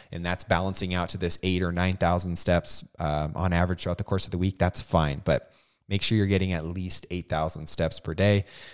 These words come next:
finding ways to get those in. Next thing I would always emphasize is resistance training. Ideally, three times a week, four times a week would be, um, another good number if it's feasible. I don't think people need to go much higher than that.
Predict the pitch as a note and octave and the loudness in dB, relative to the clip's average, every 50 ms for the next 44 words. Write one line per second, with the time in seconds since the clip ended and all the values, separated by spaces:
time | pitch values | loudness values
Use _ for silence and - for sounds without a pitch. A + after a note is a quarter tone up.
0 | - - - - D#2+ E2 F2+ F2+ F#2 F2+ E2 D#2 D#2+ E2 - - - E2 E2 - | -20 -20 -10 -4 -2 -2 0 0 0 2 4 4 4 4 2 2 2 2 2 2
1 | - E2 D#2+ D#2+ - D#2+ D2 C#2+ C#2 D2+ - - _ _ _ _ _ _ _ _ | 4 2 2 4 2 2 0 -2 -2 -6 -12 -16 _ _ _ _ _ _ _ _
2 | _ _ _ _ - - _ - F#2+ G2 G2 - - - G2+ F#2+ F2 F2 F2+ F#2+ | _ _ _ _ -18 -18 _ -2 0 0 2 2 2 2 2 2 2 2 2 2
3 | F#2+ F2+ - - F#2+ F#2+ G#2 G#2+ G#2+ G#2 F2+ F#2 F#2+ F#2+ - G2+ - - F2+ F2+ | 0 -2 -2 -2 0 2 2 4 2 2 0 0 -2 -2 0 2 4 6 6 6
4 | F2+ F2+ F2 F2+ E2+ - G2 F#2+ F2 F2 F2+ F#2 - - G2 G2 F#2+ - - - | 6 6 4 2 2 2 2 2 2 4 2 2 2 2 2 2 2 2 2 2
5 | F#2 F2+ F#2 G2 G#2+ A#2 - - - - - - - - - - - - _ _ | 4 4 4 2 0 -2 -4 -10 -20 -18 -18 -18 -20 -20 -20 -20 -20 -20 _ _
6 | - - G#2 G#2+ F#2 - E2+ F2+ G#2 G#2+ A2 G#2+ G#2+ G#2 - - - F#2+ F2+ G2 | -4 -2 0 0 0 2 4 6 8 10 10 10 10 8 6 4 0 2 2 2
7 | G2 - - F#2 F#2+ G2 F#2+ - F2+ E2+ G2 G#2 A#2 A#2 - - - - G#2 G2+ | 2 2 4 2 2 2 2 0 0 2 2 0 0 -2 -4 -8 -2 0 0 2
8 | - - F#2+ F#2+ F#2+ F#2+ G2 F2+ F#2+ G2+ G#2+ G#2+ - G2+ F#2 - F#2 F2+ F2+ F2+ | 2 2 0 0 0 0 0 2 2 2 2 2 0 0 0 0 0 0 0 0
9 | F2+ F2+ F2 - - - - F2 F2 E2 E2 D#2+ E2 D#2+ D#2+ D#2+ E2 E2 F#2 G2+ | 0 -2 -4 -6 -10 -12 -6 -4 -2 0 0 0 -2 -2 -4 -6 -8 -8 -10 -10
10 | - - E2+ F2 E2+ E2 F2+ F#2+ F#2 F2+ G2 G2 F#2+ F#2 F#2 F#2+ G2 F2+ - F#2+ | -8 -6 -4 -2 0 0 2 2 0 0 0 -2 0 0 2 4 4 2 2 0
11 | D#2+ - - - - G2+ G2+ G2 A2+ G2+ G2 A2+ A2 A2+ G2+ F#2 F#2+ G#2+ G2+ - | 0 0 -2 0 2 2 2 4 4 4 6 6 8 8 8 6 6 4 2 -2
12 | - - G#2+ G2+ - - - A2 A2+ A2+ A2 A2+ A2+ G#2+ A2+ G2+ A2+ G#2+ A2 G#2+ | -4 -6 -6 -4 -2 -2 -2 -2 -2 -2 -2 -2 -2 -2 0 2 2 2 2 2
13 | G#2+ G#2+ G#2+ - - - D2 D#2+ F#2 G2+ G#2+ G#2+ G#2+ G#2+ G2 F#2+ F#2+ G2+ B2+ - | 0 -2 -2 -4 -4 -4 -2 -2 0 0 0 0 0 -2 0 0 0 0 0 -2
14 | - | -6